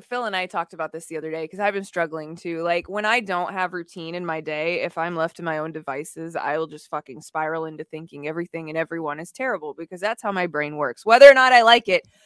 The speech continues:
doesn't really fucking matter. It's just the shit, the pile of eight, the eight pound pile of fucking gray matter bullshit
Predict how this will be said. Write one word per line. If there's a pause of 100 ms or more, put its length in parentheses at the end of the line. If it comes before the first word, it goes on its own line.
(220)
doesn't
really
fucking
matter.
It's
just
the
shit,
the
pile
of
eight,
the
eight
pound
pile
of (100)
fucking
gray
matter
bullshit